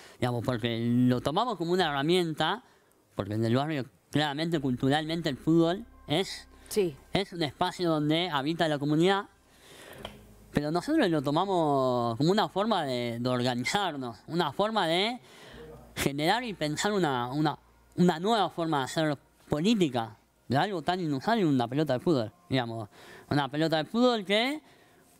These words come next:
Speaker 1: unió a pibas y pibes en una misma cancha, digamos, que podían tener millones de discusiones afuera de la cancha, podían tener millones de creencias religiosas, podían ser de diferentes comunidades,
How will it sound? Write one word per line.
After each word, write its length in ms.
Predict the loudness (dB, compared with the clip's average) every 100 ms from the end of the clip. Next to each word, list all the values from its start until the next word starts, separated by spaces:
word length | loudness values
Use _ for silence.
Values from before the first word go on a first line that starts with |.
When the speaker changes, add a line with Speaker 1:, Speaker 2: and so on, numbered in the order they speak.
| _ 0
Speaker 1:
unió 640 | 2 4 4 2 0 -2 -2
a 460 | 0 0 0 -2 -2
pibas 340 | 0 2 0 -4
y 60 |
pibes 320 | -4 -2 0
en 100 | 0
una 200 | 0 2
misma 600 | 2 2 2 0 -2 -6 -10 -20 -4
cancha, 560 | -2 -2 -10 -16 -16 -8
digamos, 340 | -4 -4 -4
que 340 | -2 0 0 -4 -12 -20 -20 -12 -4
podían 440 | 0 0 0 -4
tener 340 | -4 0 0 0
millones 460 | 0 0 2 2
de 60 | 2
discusiones 540 | -2 -4 -2 0 0
afuera 220 | -2 0 0
de 40 |
la 120 | 0
cancha, 540 | -2 -4 -4 -4 -2 -2
podían 340 | -2 -2 -2
tener 360 | 0 0 0 -4 -14 -20 -20 -4
millones 460 | 0 2 2 0 0
de 120 | 0
creencias 580 | 0 0 0 -2 -2 -2
religiosas, 800 | -2 -2 2 2 2 0 0 0
podían 300 | 0 0 -2
ser 200 | -2 0
de 80 | 2
diferentes 480 | 0 0 0 0 -2
comunidades, 840 | 0 2 4 4 2 0 0 -2